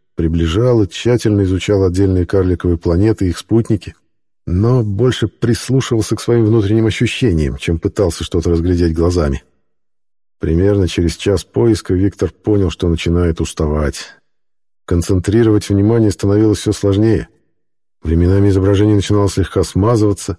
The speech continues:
а негромкие звуки, исходившие из наушников шлема, внезапно начали раздражать слух. Вершинину понадобилось ещё около десяти минут, чтобы понять, что дело, судя по всему, не в усталости,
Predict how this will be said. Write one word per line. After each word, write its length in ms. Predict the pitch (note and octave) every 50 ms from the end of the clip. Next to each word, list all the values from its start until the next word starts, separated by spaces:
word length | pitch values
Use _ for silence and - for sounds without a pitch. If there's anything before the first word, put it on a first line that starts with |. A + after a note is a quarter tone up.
| - _ _ _ _ _
а 100 | - D#2+
негромкие 560 | E2 F2 F2+ G2 G#2 A2+ A2 - - A2 G#2
звуки, 360 | G2 F#2 G#2 C3+ D3+ B2+ -
исходившие 600 | G#2+ F#2+ - - G2+ F#2 G2 F#2 E2+ - - F#2
из 60 | F2
наушников 560 | E2+ F#2+ G2 F#2 F2 - - E2+ - F#2+ E2+ -
шлема, 380 | - G#2 F#2 E2 D2 C#2 - - _ _ _ _ _ _
внезапно 560 | - E2+ F2+ F2+ F2+ F2+ B2 C3 - - B2+
начали 360 | A#2+ A#2+ A#2+ - - A2 G#2+
раздражать 580 | A2 G#2+ A2 G2+ G2 G#2 G#2+ G#2+ G2+ A#2+ A#2 G#2+
слух. 480 | - - A#2 A#2+ A#2 E2 D2+ - - _ _ _ _ _ _ _ _ _ _ _ _ _ _ _ _ _ _ _ _ _ _ _
Вершинину 600 | - C#2+ D#2+ F2 - - - B2+ B2 A#2+ A#2 A2
понадобилось 580 | G2 - A2 A2 A#2 A2+ A2 G#2+ A2+ A2 G#2 -
ещё 260 | A2 - - A#2 A2+
около 240 | A2 - - G#2 G#2
десяти 460 | G2+ G2 G2+ - - A2 - - A#2+
минут, 260 | G#2 G2+ G#2 A#2 G#2+
чтобы 220 | - - - G2 -
понять, 340 | _ - G#2 G#2+ A2 G#2 F#2
что 220 | - - - F2+
дело, 340 | E2+ E2+ G2 C3+ C#3 G#2 E2+
судя 240 | D#2 - G2 F2+ E2+
по 120 | F2 F#2+
всему, 280 | F2+ - F#2+ F#2 F2+ F2
не 120 | F2+ F2+
в 40 | E2+
усталости, 720 | E2 - - - B2 B2 A#2+ G2 E2 - - - D#2+ -